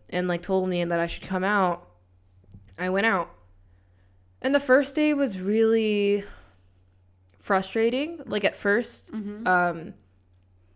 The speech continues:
Speaker 1: it was almost like we were just, like, acting like everything was normal.
Speaker 2: Mm-hmm.
Speaker 1: And I was like, "I don't wanna talk right now."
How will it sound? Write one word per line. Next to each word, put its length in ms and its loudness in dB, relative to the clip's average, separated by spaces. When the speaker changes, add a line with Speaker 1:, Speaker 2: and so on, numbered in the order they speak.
Speaker 1:
it 340 0
was 220 2
almost 280 0
like 140 2
we 140 4
were 100 4
just, 160 -8
like, 180 -6
acting 340 2
like 140 -4
everything 360 -2
was 120 -6
normal. 760 0
Speaker 2:
Mm-hmm. 320 -10
Speaker 1:
And 120 -4
I 100 -2
was 120 -2
like, 300 -2
"I 80 -2
don't 100 -2
wanna 140 0
talk 200 0
right 140 0
now." 440 -2